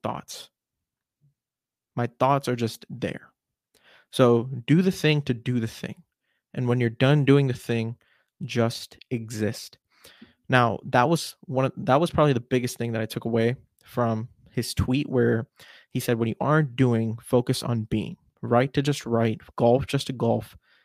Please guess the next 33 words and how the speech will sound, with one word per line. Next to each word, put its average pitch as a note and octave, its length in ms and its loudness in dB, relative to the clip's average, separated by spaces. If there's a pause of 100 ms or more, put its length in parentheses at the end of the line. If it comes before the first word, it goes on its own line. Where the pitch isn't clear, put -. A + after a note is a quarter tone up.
(100)
hike B2+ 340 -4
just C#3 220 -4
to D3 60 0
hike, A2+ 360 -4
run A#2 340 -2
just A#2 200 -8
to A2+ 100 -8
run. A#2+ 280 -8 (840)
I'm D3 120 2
a D#3+ 40 2
big D#3+ 180 4
believer C3+ 500 0
in A#2 420 -4 (1160)
us A#2+ 200 -2
putting A#2+ 300 -2
becauses A#2+ 640 -2
and A2 160 -4
shoulds B2 520 -4 (1600)
around A2 440 2
everything A#2+ 380 0
that A2+ 120 0
we A2 100 -2
do. B2+ 300 -2 (1040)
Why B2 140 2
not A3 140 4
just A#2+ 260 -4
do B2 140 0
them A2+ 200 0
'cause A2+ 180 -2
it G#2+ 100 -2
brings A#2 240 -4
us C3+ 120 -14
peace - 440 -14